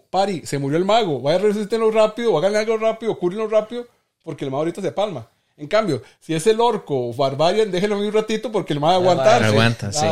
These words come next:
Speaker 1: no. Entonces, eso, eso uno va creando sus propios cambios en las reglas,
Speaker 3: Y a-,
Speaker 1: porque el
Speaker 3: y a-,
Speaker 1: libro lo permite.
Speaker 3: y ahora, cuando yo empiezo una campaña, por ejemplo, eh, digamos, si ya todos los per-, los, los personajes escogieron su,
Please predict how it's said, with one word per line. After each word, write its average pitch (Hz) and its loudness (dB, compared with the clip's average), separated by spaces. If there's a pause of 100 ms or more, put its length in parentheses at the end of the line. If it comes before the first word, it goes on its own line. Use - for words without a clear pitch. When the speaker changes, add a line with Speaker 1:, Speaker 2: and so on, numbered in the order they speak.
Speaker 1:
no. 151 0 (180)
Entonces, 170 0
eso, 196 -4
eso 147 -4
uno 190 -2
va 202 -4
creando 190 -6
sus 185 -12
propios 151 -8
cambios 185 -6
en 131 -10
las 117 -14
reglas, 120 -12 (400)
Speaker 3:
Y 131 0
a-, 127 4
Speaker 1:
porque 139 0
el 131 4
Speaker 3:
y - 4
a-, - 4
Speaker 1:
libro 147 0
lo 151 0
permite. 135 -6 (320)
Speaker 3:
y 131 -4
ahora, 135 4
cuando 113 -2
yo 123 0
empiezo 175 -2
una 151 -4
campaña, 135 0
por 107 0
ejemplo, 131 -2 (680)
eh, 104 0
digamos, 113 -2
si 98 -6
ya 110 0
todos 135 4
los 110 0
per-, 98 -6
los, 101 -6
los 98 -4
personajes 104 -2
escogieron 110 -2
su, 98 -8